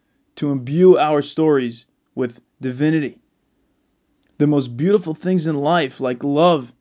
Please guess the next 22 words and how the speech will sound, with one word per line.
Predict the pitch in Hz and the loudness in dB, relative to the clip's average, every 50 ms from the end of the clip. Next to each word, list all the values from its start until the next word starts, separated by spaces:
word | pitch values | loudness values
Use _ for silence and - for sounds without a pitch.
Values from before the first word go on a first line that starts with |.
| _ - | _ -14
and | 143 139 123 | -12 -12 -12
friendship, | - - 180 180 196 180 160 - - _ _ _ _ _ _ _ _ _ _ _ - | -8 -4 -2 -2 -2 -2 -4 -8 -10 _ _ _ _ _ _ _ _ _ _ _ -12
cannot | - 160 143 143 143 160 170 185 180 185 | -8 -4 -2 0 0 2 2 0 0 -2
be | - 175 165 | -2 -2 -2
measured | 160 156 156 165 185 190 175 175 175 160 - | 0 0 0 0 0 0 2 2 2 2 2
empirically | - 147 143 - - 175 175 185 185 180 - 156 143 - | 0 -6 -8 -8 -4 0 2 2 2 2 2 2 2 2
or | - 139 131 | 2 0 -2
proven, | 120 - - - 185 214 233 185 165 131 110 110 _ _ _ _ _ _ _ _ _ _ _ _ _ _ _ _ _ - | -4 -8 -12 -8 -4 -2 -2 -2 -2 -4 -6 -10 _ _ _ _ _ _ _ _ _ _ _ _ _ _ _ _ _ -2
but | 151 151 | 0 0
when | 156 151 | 2 2
they | 151 147 143 143 | 0 0 0 2
are | 139 | 0
experienced | 143 - - - - - - 190 202 208 196 185 175 - 135 123 123 | 0 0 -4 -14 -14 -8 -6 -4 -2 -2 0 -2 -2 -4 -6 -10 -6
deeply, | 135 165 202 - - - - - - _ _ _ _ _ _ _ _ _ _ _ _ - | -4 -4 -4 -4 -6 -10 -14 -14 -16 _ _ _ _ _ _ _ _ _ _ _ _ -4
there | 135 135 131 | -2 0 0
is | 135 123 127 | -2 -2 -2
no | 139 147 156 | -2 -2 -2
doubting | 147 - - 131 127 135 139 131 117 107 104 _ _ _ _ _ _ _ - | 0 2 2 4 4 4 4 2 0 -6 -8 _ _ _ _ _ _ _ -16
that | 120 117 117 | -16 -12 -6
they | 135 123 117 113 110 117 _ _ - | -4 -4 -4 -4 -6 -10 _ _ -12
are | - 123 | -10 -10
divine. | 123 117 123 123 120 107 90 - | -8 -8 -10 -10 -10 -12 -12 -16